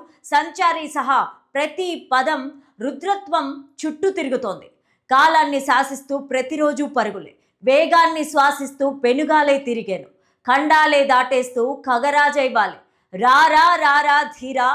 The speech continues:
ధృవతార అంటూ సాగే ఈ పాటకు శృతి హాసన్ తన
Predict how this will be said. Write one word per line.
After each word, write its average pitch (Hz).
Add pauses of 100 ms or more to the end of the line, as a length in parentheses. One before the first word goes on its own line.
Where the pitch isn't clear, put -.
(360)
ధృవతార 311 (160)
అంటూ 269 (120)
సాగే 247 (240)
ఈ 311 (100)
పాటకు 262 (380)
శృతి 349
హాసన్ 294 (120)
తన 269